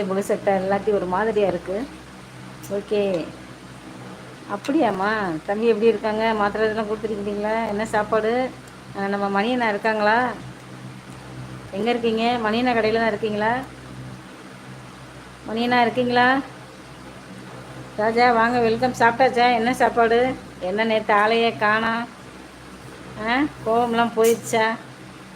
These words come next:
என்னப்பா, நீங்க தான், என்ன சொல்றதுனே தெரியல. நீங்க தானே ல-, லைவ்ல ஃபர்ஸ்டா இருப்பீங்க, ஏன் நீங்களே இப்படி செய்றீங்க? வாங்க, எதுவும் விடுங்க. ஆ, விஷ்ணு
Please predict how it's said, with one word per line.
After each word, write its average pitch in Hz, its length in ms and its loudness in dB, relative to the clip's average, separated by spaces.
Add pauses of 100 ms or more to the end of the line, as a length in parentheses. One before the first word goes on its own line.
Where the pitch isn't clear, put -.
(840)
என்னப்பா, 190 540 0 (180)
நீங்க 208 300 2 (100)
தான், 220 240 4 (360)
என்ன 196 200 -2 (140)
சொல்றதுனே 208 400 0 (100)
தெரியல. 202 220 2 (220)
நீங்க 226 340 0
தானே 240 200 2 (340)
ல-, 180 180 0
லைவ்ல 214 380 2 (520)
ஃபர்ஸ்டா 180 520 -2
இருப்பீங்க, 175 360 -2 (240)
ஏன் 208 140 0
நீங்களே 196 420 -4 (280)
இப்படி 160 180 -10 (100)
செய்றீங்க? 165 400 -4 (1200)
வாங்க, 277 300 0 (140)
எதுவும் 220 280 -2
விடுங்க. 226 300 0 (2250)
ஆ, - 20 -6 (320)
விஷ்ணு 339 400 2